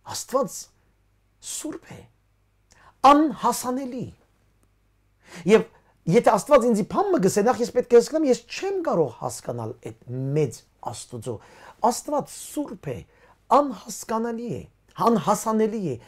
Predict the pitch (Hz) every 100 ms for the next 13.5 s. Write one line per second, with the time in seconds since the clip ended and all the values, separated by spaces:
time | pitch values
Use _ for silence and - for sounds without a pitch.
0 | - 220 254 202 202 - 233 247 285 143
1 | 92 82 _ _ _ _ _ _ _ _
2 | _ _ _ _ _ - 262 311 339 117
3 | 107 104 95 - - _ _ _ _ _
4 | 196 185 - 320 247 220 - - 302 277
5 | 127 - _ _ _ _ _ _ - 247
6 | 269 175 196 254 - - - _ _ _
7 | _ _ _ _ _ _ _ _ _ _
8 | _ _ _ _ - - - 285 320 381
9 | - 233 - 269 262 285 294 240 - 151
10 | - - 143 403 - 180 156 - 131 135
11 | - 175 208 294 311 - - - 226 262
12 | - 269 269 226 233 262 - 233 233 226
13 | - 277 254 233